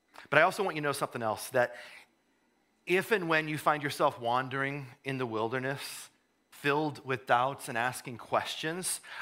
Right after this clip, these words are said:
I need you to know that is not a sign of spiritual immaturity,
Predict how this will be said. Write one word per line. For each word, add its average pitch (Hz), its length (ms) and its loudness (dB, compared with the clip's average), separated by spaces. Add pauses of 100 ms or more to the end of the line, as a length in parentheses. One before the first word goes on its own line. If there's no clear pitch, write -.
(100)
I 151 80 8
need 180 240 2
you 226 60 2
to 196 60 2
know 180 140 8
that 175 160 6
is 147 180 -2
not 151 720 4
a 151 80 2
sign 151 600 4
of 139 120 0
spiritual 143 840 0
immaturity, 117 880 0